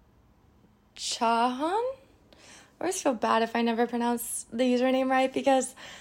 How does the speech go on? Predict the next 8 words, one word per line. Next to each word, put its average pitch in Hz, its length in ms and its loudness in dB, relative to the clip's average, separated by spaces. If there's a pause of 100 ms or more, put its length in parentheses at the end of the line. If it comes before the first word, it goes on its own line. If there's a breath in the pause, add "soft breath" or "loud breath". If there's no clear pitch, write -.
(920 loud breath)
if 359 160 4
someone 392 580 4 (200)
was 302 240 6
talking, 302 420 4
sorry, 277 260 8
I'm, 254 80 6
like, 403 160 0
yawning. 247 480 4